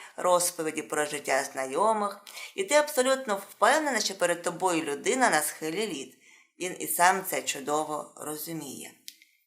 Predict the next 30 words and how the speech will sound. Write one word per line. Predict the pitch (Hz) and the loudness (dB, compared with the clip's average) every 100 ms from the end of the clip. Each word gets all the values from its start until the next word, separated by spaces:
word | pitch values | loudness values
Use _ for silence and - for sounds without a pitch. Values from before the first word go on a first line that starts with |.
| _ | _
З | - | -6
чимось | 175 151 143 - - | -4 -2 -4 -6 -6
змирився, | 156 208 294 285 151 147 | -2 0 0 0 -2 -2
з | |
чимось | - 139 123 - - | -2 -4 -4 -4 -4
ні. | 233 269 262 - - - - - | -4 -4 -8 -16 -14 -14 -12 -8
Його | 226 302 | -2 0
життя | 262 254 262 254 | 0 2 6 6
пройшло | 226 190 180 - 220 247 262 | 6 0 2 0 6 6 6
і | 196 | 6
далі | 185 190 190 | 8 8 6
буде | 185 170 165 | 0 2 0
тільки | 160 165 208 233 220 208 - | 0 -4 -6 -6 -6 -8 -12
гірше. | 156 143 139 - - - - - - - - | -18 -14 -8 -4 -4 -6 -18 -20 -18 -18 -10
Якщо | 165 - 208 | -4 -2 -2
ідея | 208 196 190 240 240 190 | -2 -2 4 4 4 2
відправитися | 165 - 160 - 185 175 147 147 143 - | -2 -4 -6 4 10 10 10 4 -2 -4
в | 139 | -6
космічну | 156 156 185 160 - - 143 | -4 -4 -2 -2 -2 -4 -4
невідомість | 143 156 165 151 139 131 | -4 -2 2 2 2 -4
здається | 147 147 139 - 131 | -4 -2 -2 -2 0
вам | 131 131 | 0 0
дикою, | 127 240 - 285 277 285 - - - _ | 2 0 0 -2 -2 -6 -12 -18 -20 _
то | 285 311 | 4 4
для | 311 254 254 | 6 8 8
Джона | - 202 208 214 208 202 | 6 6 8 8 4 2
це | 202 - 147 | 2 4 4
абсолютно | 139 - 156 147 208 269 247 240 226 | 4 0 -4 -2 0 0 0 2 2
логічний | 160 147 143 156 160 - 170 165 160 - | 2 -2 -2 -4 -2 -2 -2 -6 -8 -14
вихід. | 127 147 143 - - - - | -12 -10 -10 -10 -12 -14 -20